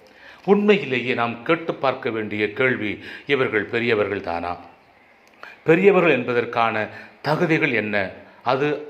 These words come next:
அவர்களிடம் இருக்கிறதா? எதன் அடிப்படையில் நாம் ஒருவரை பெரியவர் என்றும் ஒருவரை சிறியவர் என்றும் வரையறுக்கிறோம் அல்லது வரையறுக்க வேண்டும் என்று சிந்தித்து பார்க்க அழைப்பதே இன்றைய வாசகங்கள்,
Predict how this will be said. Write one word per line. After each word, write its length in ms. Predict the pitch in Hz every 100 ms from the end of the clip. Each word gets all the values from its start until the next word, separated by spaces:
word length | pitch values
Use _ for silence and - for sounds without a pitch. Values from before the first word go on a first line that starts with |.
| - -
அவர்களிடம் 520 | 117 131 139 135 113
இருக்கிறதா? 560 | 110 131 127 98 90 87 - - - - - - - 139
எதன் 280 | 160 208
அடிப்படையில் 640 | 156 151 - 127 117 117 98 - -
நாம் 260 | 135 143 143
ஒருவரை 400 | 107 117 107 104 101 101
பெரியவர் 500 | 135 156 156 110 98
என்றும் 320 | 95 98 87 87 - -
ஒருவரை 360 | 147 131 113 110
சிறியவர் 520 | 107 175 202 170 131
என்றும் 320 | 113 104 107 95 - - -
வரையறுக்கிறோம் 840 | 123 131 156 113 104 - 98 95 - - -
அல்லது 340 | 120 123 107 107 107 107
வரையறுக்க 560 | 120 143 147 131 - -
வேண்டும் 440 | 113 131 131 131 127 - -
என்று 240 | - 110 104
சிந்தித்து 460 | - 165 175 175 151
பார்க்க 440 | 117 110 - 104 92 -
அழைப்பதே 600 | 107 113 131 - 104 101 92 - - -
இன்றைய 320 | 131 117 110
வாசகங்கள், 640 | 113 147 131 101 90 92